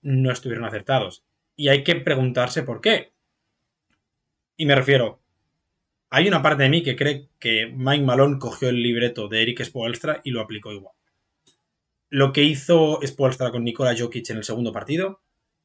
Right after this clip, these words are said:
eh, Mike Malone lo hizo con Adebayo y con Jimmy Butler. Les dijo, "Ok, vais a poder tirar a canasta todo lo que queráis", y acabaron los dos por encima de veinte tiros a canasta, pero Gabe Vincent no me va a meter veinte puntos, Caleb Martin no va a tirar quince veces,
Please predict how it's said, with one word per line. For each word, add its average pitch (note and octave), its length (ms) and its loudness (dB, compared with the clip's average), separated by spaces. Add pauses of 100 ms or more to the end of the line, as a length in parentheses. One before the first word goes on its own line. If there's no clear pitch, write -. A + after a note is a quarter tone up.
eh, G#2 220 -8
Mike A#2+ 280 -2
Malone C3 260 4
lo B2 80 2
hizo B2 220 -4
con A2+ 120 -6
Adebayo A2+ 360 0
y A2 40 -6
con G#2 180 -10
Jimmy G#2+ 160 -6
Butler. - 320 -18
Les B2+ 160 -2
dijo, C3 240 -2
"Ok, A#2+ 120 -4 (1300)
vais C#3+ 360 2
a C3+ 100 2
poder C3+ 220 4
tirar B2 180 -2
a A#2 80 0
canasta A2+ 300 -6
todo A2+ 100 -8
lo G#2+ 100 -6
que G#2 80 -10
queráis", F#3 560 -2 (800)
y A#2+ 100 -8
acabaron A2 360 -4
los A2 120 -4
dos A2 160 -6
por G#2 140 -10
encima G#2 240 -6
de G#2+ 60 -2
veinte B2+ 260 0
tiros A#2 280 -4
a G#2 80 -4
canasta, C3+ 520 -4 (840)
pero B2 220 4
Gabe C#3 260 2
Vincent D3 320 0
no B2+ 60 0
me A#2+ 80 -2
va A2+ 80 -2
a - 20 -4
meter G#2+ 240 -6
veinte G#2 200 -8
puntos, G#2+ 380 -10
Caleb C3+ 300 4
Martin C#3 360 -2
no B2 80 -4
va A#2 60 -2
a A2+ 40 -12
tirar A2+ 180 -6
quince G#2+ 280 -12
veces, G#2 460 -6